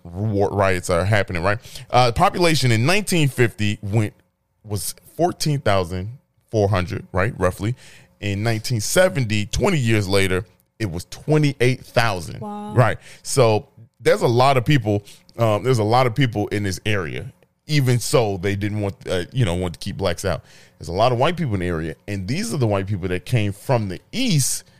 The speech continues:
Speaker 1: the white flighters.
Speaker 2: Mm.
Speaker 1: We talked about, again, West Elton, we talked about it, but this is where a lot of the, those, the people that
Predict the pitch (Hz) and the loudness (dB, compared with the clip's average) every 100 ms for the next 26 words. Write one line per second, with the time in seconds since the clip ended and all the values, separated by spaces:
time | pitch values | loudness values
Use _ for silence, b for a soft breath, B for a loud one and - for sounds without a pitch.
0 | b - 101 117 143 - 175 175 117 60 | b -4 0 2 2 0 2 2 2 -4
1 | 131 - - 214 196 190 185 - 113 123 | -10 -14 -20 -16 -14 -14 -16 -10 -4 2
2 | 156 131 104 - 117 110 95 98 135 120 | 2 2 0 2 2 0 0 0 0 0
3 | 98 110 127 92 82 101 B B 123 151 | -2 -4 -4 -2 -2 -6 B B 2 2
4 | 170 143 123 123 120 - 107 110 117 110 | 2 2 4 4 4 2 2 4 4 0
5 | 98 110 107 110 104 104 104 104 - 110 | -2 -2 0 -2 0 0 0 -2 -2 0
6 | 117 107 104 | 2 2 2